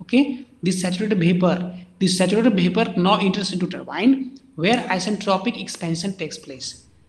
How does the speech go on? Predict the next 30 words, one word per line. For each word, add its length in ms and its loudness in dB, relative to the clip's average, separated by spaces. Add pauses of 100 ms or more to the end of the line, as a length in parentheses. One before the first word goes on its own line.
(160)
After 220 -4
this 160 -2
expansion, 960 2
we 120 2
will 120 2
get 180 4
some 220 -2
work 300 0
output 480 -4
W 240 -6
T, 500 -4 (380)
and 400 0 (160)
this 180 -12
expanded 640 -6
steam 720 -6
now 440 -4 (320)
converts 400 -6
into 560 -4 (300)
wet, 360 2 (340)
wet 440 -2
zone। 320 -4 (540)
Okay? 460 -6 (100)
Now 220 -2
this 240 -2
wet 360 -4
steam 420 -6
enters 340 -8
into 540 -6 (140)
condenser, 560 -2 (300)
condenser 560 -2